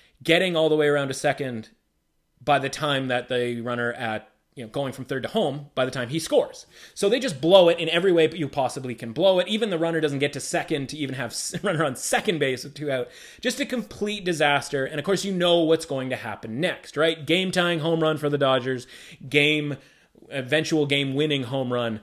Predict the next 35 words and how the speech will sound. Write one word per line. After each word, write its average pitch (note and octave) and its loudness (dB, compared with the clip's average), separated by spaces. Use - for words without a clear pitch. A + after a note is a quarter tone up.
um, B2 2
for C#3+ -2
Cody B2+ -2
Bellinger. A2+ -4
And C3 -2
the C3+ -4
Dodgers A#2+ 0
move A#2+ -4
on. A#2 -2
And B2 -6
the A2+ -4
plus - -2
one B2+ -6
forty G3+ 6
for C#3 0
all A3 6
of A#3 0
the A#3+ 0
value G3 6
that D3+ 4
we D#3 2
were D#3 2
sitting G#3+ 0
there D#3+ 2
with C3+ 0
second E3+ -4
and E3+ -4
third, F3+ 2
nobody D#3 2
out, D3+ 2
and C3+ -4
a C3+ -2
three D3+ 0
two D3+ 0
lead, D3+ 4